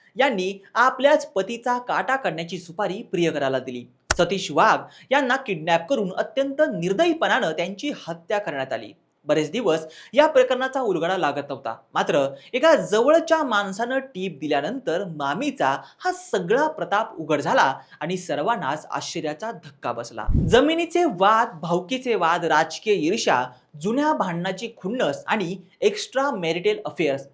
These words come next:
गँग वॉर अशा एक ना अनेक कारणांमुळं दोन हजार चोवीस मधील हे हत्याकांड घडून आलेत,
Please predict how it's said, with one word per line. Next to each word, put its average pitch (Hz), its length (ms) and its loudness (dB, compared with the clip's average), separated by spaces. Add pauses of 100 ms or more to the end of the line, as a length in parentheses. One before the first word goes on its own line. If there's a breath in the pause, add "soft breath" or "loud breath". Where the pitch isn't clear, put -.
(220)
गँग 139 200 -2
वॉर 117 140 0 (400 loud breath)
अशा 262 280 6 (240 loud breath)
एक 302 260 4
ना 302 140 2
अनेक 285 440 0
कारणांमुळं 185 760 0
दोन 220 160 2
हजार 269 200 2
चोवीस 175 420 -4
मधील 220 280 -6
हे 214 80 -4
हत्याकांड 185 560 -4
घडून 143 260 -6
आलेत, 117 180 -6